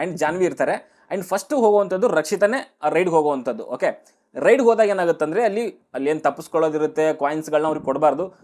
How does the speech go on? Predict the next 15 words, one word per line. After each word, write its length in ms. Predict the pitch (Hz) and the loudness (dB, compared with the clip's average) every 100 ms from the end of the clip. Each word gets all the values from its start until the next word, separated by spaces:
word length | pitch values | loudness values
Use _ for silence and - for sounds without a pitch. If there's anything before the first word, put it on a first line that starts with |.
| _ | _
So 200 | 214 208 - _ 160 | -4 -2 -4 _ -10
ಡಿಸ್ಕಷನ್ 400 | 151 180 180 165 | -4 -4 -4 -2
ಟೈಮಲ್ಲಿ 680 | 160 160 196 214 156 120 - _ | -2 0 0 2 2 0 -8 _
ಆಗಿರುತ್ತೆ, 380 | 139 180 156 127 | 0 2 0 -2
ಅದು 100 | 117 | -6
ಕಾಯಿನ್ಸ್ 320 | 113 156 175 | -4 -4 -4
ಮುಟ್ಟಿದ 480 | 151 151 - _ 196 | -8 -8 -10 _ -2
ಮೇಲೇನೆ 340 | 165 165 185 247 | 2 2 2 0
ಅವ್ರನ್ನ 240 | 208 190 | 0 0
ಅಟ್ಯಾಕ್ 280 | 151 170 165 | 0 0 -2
ಮಾಡಿ 120 | 147 | -2
ಅನ್ನೋ 140 | 147 | -2
ರೀತಿಯಲ್ಲಿ 320 | 143 135 165 139 | -4 -4 -6 -4
ಧನುಷ್ 220 | 156 156 | -4 -2
ಹೇಳಿರ್ತಾನೆ. 500 | 135 123 120 113 | -2 -2 -4 -6